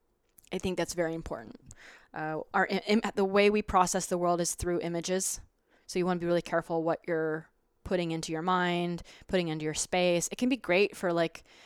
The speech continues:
um, healing sexual wounds. Like, it's been, it's been helpful for me in some ways, watching girls get really messy and watching them be really in their power and watch them make funny sounds, right? Like, <laughs> like, whatever sounds they make. It's, it's,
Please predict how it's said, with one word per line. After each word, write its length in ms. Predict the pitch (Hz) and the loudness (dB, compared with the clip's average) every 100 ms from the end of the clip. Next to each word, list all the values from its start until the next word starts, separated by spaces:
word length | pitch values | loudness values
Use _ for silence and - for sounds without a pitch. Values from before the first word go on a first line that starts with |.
| - _ | -20 _
um, 180 | 160 156 | -4 -4
healing 440 | - - 165 196 240 | -4 -4 0 0 2
sexual 420 | 247 247 - 262 | 2 2 4 4
wounds. 440 | 262 285 294 302 | 4 4 2 2
Like, 160 | - 185 | 2 2
it's 120 | 190 | 0
been, 320 | - 220 202 - | 0 0 0 -4
it's 120 | 208 | -2
been 160 | - 294 | 0 2
helpful 320 | 247 - 196 | 2 2 -2
for 200 | - 185 | 0 -2
me 100 | 180 | -2
in 80 | 180 | -2
some 240 | 214 240 | 0 2
ways, 240 | 208 175 | 2 0
watching 380 | 180 175 - 190 | 2 0 0 -4
girls 240 | 180 180 - | 0 0 0
get 160 | 185 | -2
really 180 | 185 202 | 0 0
messy 640 | 196 233 - 190 165 165 - - - - | 0 0 -2 -2 -2 -4 -8 -20 -16 -2
and 460 | 190 190 180 185 | 0 2 2 2
watching 400 | 175 175 - 220 | 2 2 2 0
them 320 | 214 208 202 214 - - - | 2 4 2 0 -10 -14 -4
be 600 | 214 214 214 214 214 - - | -2 0 0 0 0 0 -2
really 380 | 175 196 214 226 | -2 2 4 4
in 180 | 208 226 | 4 4
their 120 | 220 | 4
power 680 | - - 247 294 226 185 175 | 2 4 6 8 8 8 4
and 120 | 175 | 2
watch 260 | 160 - - | 0 0 -2
them 380 | 202 196 202 - - - | 2 2 0 -4 -14 -12
make 260 | 190 196 - | -2 -2 -2
funny 360 | - - 190 214 | -4 0 2 2
sounds, 840 | - 175 202 226 165 147 - - | 2 4 6 4 2 -4 -8 -8
right? 380 | - 160 185 220 | -4 0 2 4
Like, 160 | 175 175 214 - 302 - 240 | 2 0 -2 6 8 8 4
<laughs> 500 | - 208 214 - - | 4 4 4 2 -2
like, 120 | 214 208 | 2 8
whatever 320 | 247 285 311 | 10 10 10
sounds 280 | 294 262 262 | 12 10 10
they 140 | 220 | 6
make. 300 | 247 320 - | 6 4 4
It's, 160 | 220 - | 0 0
it's, 160 | 240 | 0